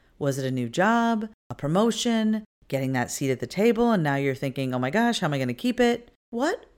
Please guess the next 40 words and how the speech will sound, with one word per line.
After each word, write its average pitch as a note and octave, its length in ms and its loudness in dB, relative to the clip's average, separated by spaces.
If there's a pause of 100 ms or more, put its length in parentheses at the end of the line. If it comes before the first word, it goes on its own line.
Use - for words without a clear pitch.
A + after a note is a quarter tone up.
(160)
really A3 480 0
went F3 320 -2
well C3 240 -2
for - 160 -8
you B2+ 220 -4
professionally C3+ 720 -4
this A#3+ 260 -2
year, B3+ 380 -4 (300)
and G#3+ 580 0 (240)
what F3 140 2
did C4+ 120 -2
that B3+ 180 0
feel F#3 380 0
like? A#2 300 -4 (260)
So - 120 -10
take C#4+ 280 -2
a F#4 60 2
moment F3 420 0 (300)
to E3 460 0 (180)
ask G3+ 340 2
and C4+ 180 -4
answer F3 380 -2
the E3+ 80 -2
question, B2 560 -6 (300)
"What G#3 240 0
was B3+ 140 -2
the D#3+ 100 0
biggest G3 540 -2
win E3+ 400 -2
you D#3+ 140 -2
had D3 580 -4
in D#3 160 -2
this D#3 240 -4
year, G3 480 -2 (280)
and E3+ 200 -2
what A3 180 0
did C4 180 -4
that E3+ 300 0
feel C3+ 320 -4
like?" A2 240 -10